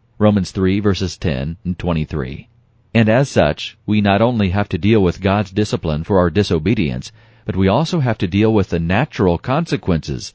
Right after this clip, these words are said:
resulting from sin. If a believer steals something, God will forgive him and cleanse him from the sin of theft, restoring fellowship between himself and the repentant thief. However,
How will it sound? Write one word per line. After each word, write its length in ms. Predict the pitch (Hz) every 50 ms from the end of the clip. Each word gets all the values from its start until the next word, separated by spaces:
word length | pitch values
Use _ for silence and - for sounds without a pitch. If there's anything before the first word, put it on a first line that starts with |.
| _ -
resulting 520 | 104 107 98 87 123 131 143 135 104 87
from 200 | 80 - 80 78
sin. 400 | 76 - 95 78 69 80 - - _ _ _ _ _ _ _ _ -
If 100 | 143 127
a 80 | 151 135
believer 460 | 113 113 139 156 175 190 156 107 90
steals 480 | 85 - - 156 160 156 113 80 73 -
something, 560 | - - 78 71 - - - 62 53 - - _ _ _
God 300 | - 101 95 107 123 123
will 140 | 113 104 104
forgive 360 | - 143 139 117 101 82 73
him 300 | - 85 82 92 113 139
and 120 | 143 147 147
cleanse 360 | - - 160 151 147 135 -
him 240 | - 71 71 73 -
from 160 | - 117 120
the 120 | 110 98
sin 240 | - - - 110 92
of 120 | 78 71
theft, 440 | - - 123 127 104 76 - - - - _ _ _ _ _ _ -
restoring 540 | - 107 98 - - 135 131 139 139 131 117
fellowship 500 | - 151 151 143 113 - - 78 - -
between 300 | - - - 117 110 98
himself 520 | 85 80 - - 85 78 85 92 - _ _ _ _ -
and 120 | - 98
the 60 | 101 92
repentant 480 | 92 87 - 98 87 76 85 80 71
thief. 400 | - - 135 131 87 69 - - _ _ _ _ _ _ _ _ _
However, 560 | - - 90 87 92 107 107 98 71 73 85